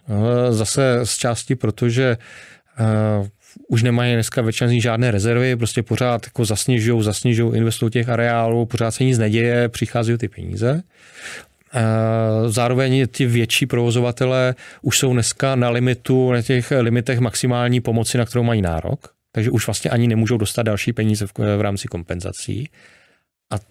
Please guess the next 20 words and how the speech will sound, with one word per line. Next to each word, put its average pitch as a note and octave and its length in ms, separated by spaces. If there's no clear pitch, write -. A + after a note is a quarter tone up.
měli A2 220
by A#2 120
vlastně A#2 260
jako B2 160
dál C3 160
investovat, C3+ 400
jo? G2+ 120
To A2 120
jako A2 180
samozřejmě A#2+ 220
nedává A#2 420
smysl. G#2 440
A A2+ 120
zase A2+ 280
ale D3 120
prostě D3 260
bavíme C3 480
o D#3 100
tom, C#3+ 480
eh, C3+ 440